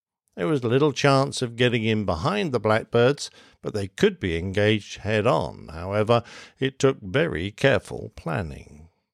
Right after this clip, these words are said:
The Air Operations Center would give the pilot warning to accelerate to exactly the right height and speed, and when to initiate a pull-up to acquire radar contact.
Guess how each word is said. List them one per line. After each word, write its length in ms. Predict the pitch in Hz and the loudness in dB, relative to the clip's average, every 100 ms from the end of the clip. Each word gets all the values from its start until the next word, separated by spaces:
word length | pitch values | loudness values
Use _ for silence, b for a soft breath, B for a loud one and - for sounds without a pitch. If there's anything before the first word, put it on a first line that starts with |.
| _ _ _ _ _ _ _ _ | _ _ _ _ _ _ _ _
The 400 | 123 123 117 123 | 2 4 4 2
Air 260 | 131 175 262 | 2 2 0
Operations 640 | 202 170 160 180 - 107 | -2 -2 0 0 0 -2
Center 300 | - 117 117 | 2 4 4
would 220 | 131 107 82 | 2 0 0
give 260 | 117 165 | 2 2
the 120 | 160 | 0
pilot 440 | 151 131 107 110 - | 0 0 2 0 -4
warning 540 | 113 139 92 71 73 | 0 0 0 -6 -10
to 180 | - 92 | -8 -6
accelerate 800 | 95 - - 117 113 104 113 - | -6 -6 0 2 4 4 2 -2
to 100 | 98 | -4
exactly 600 | 95 95 104 175 - 92 | -4 -4 -2 -2 -4 -4
the 120 | 87 | -2
right 300 | 92 107 - | 0 0 -2
height 320 | - 110 107 | -4 -2 -2
and 140 | - 98 | -4 -6
speed, 500 | - 120 101 127 - B B B - | -2 2 4 4 0 B B B 0
and 240 | 117 110 | 0 2
when 260 | 135 156 147 | 2 2 0
to 180 | 139 127 | 0 2
initiate 500 | 131 123 127 117 117 | 2 0 0 0 0
a 60 | |
pull-up 540 | - - 160 80 - - | -4 0 2 2 -2 -8
to 160 | 92 | -6
acquire 680 | 87 - 117 120 120 120 117 | -6 -6 -2 0 0 -2 -4
radar 460 | 101 95 113 113 107 | -4 -2 0 0 -2
contact. 960 | - 113 120 - 64 - 80 _ _ | -4 -4 -4 -8 -12 -12 -20 _ _